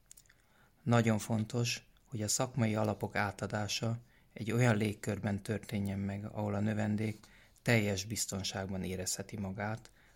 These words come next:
hogy a számára legmegfelelőbb tempóban tegye meg az első lépéseket zenei útján. Edith néni valami egészen különleges érzékkel teremtette meg mindnyájunk számára az ideális közeget fejlődésünkhöz.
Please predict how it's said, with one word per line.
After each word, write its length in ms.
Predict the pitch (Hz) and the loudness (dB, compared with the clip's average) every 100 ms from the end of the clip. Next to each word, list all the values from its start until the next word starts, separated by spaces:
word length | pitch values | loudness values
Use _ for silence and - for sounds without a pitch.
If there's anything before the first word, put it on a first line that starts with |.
| - | -8
hogy 140 | 110 | -4
a 60 | 104 | 0
számára 560 | - 113 110 110 107 110 | 2 2 2 2 4 6
legmegfelelőbb 960 | 120 110 107 101 - 101 98 98 95 | 6 4 2 -2 -4 -4 -4 -4 -6
tempóban 680 | - 98 98 101 98 101 104 | -4 -4 -2 -4 -2 -4 -4
tegye 260 | - 101 98 | -4 -4 -2
meg 200 | 98 95 | -2 -4
az 140 | 95 | -4
első 380 | 113 107 - 104 | -2 -2 -2 -4
lépéseket 680 | 101 101 98 - 95 - 95 | -6 -4 -4 -4 -6 -8 -4
zenei 440 | - 98 95 90 | -4 -2 -4 -4
útján. 600 | 90 98 - 101 98 113 - _ _ _ _ _ _ _ _ - - _ - _ - | -6 -10 -12 -10 -8 -10 -14 _ _ _ _ _ _ _ _ -20 -20 _ -20 _ -10
Edith 340 | - 127 123 120 | 0 2 2 4
néni 220 | 117 120 | 6 6
valami 340 | 117 117 117 | 6 4 4
egészen 560 | - 123 107 - 107 101 | 2 0 0 -2 -2 -4
különleges 600 | - 104 101 98 101 98 | -4 -4 -2 -4 -4 -6
érzékkel 760 | - 110 95 - 95 - 101 98 | -4 -4 -4 -4 -6 -8 -8 -6
teremtette 640 | 110 101 98 101 - 110 | -4 -4 -4 -6 -6 -4
meg 180 | 104 101 | -2 0
mindnyájunk 560 | 110 107 98 95 95 | 0 0 0 -2 -2
számára 680 | - 104 98 98 101 107 113 - - - | -2 -4 -4 -4 -4 -6 -8 -18 -20 -10
az 220 | 127 - | -6 -4
ideális 540 | 117 110 104 101 101 - | -2 0 0 0 -2 -2
közeget 520 | 104 98 95 98 - | -4 -4 -4 -6 -6
fejlődésünkhöz. 1200 | 107 101 95 95 98 - - 139 - 113 - - | -6 -4 -6 -6 -6 -6 -8 -12 -12 -12 -12 -14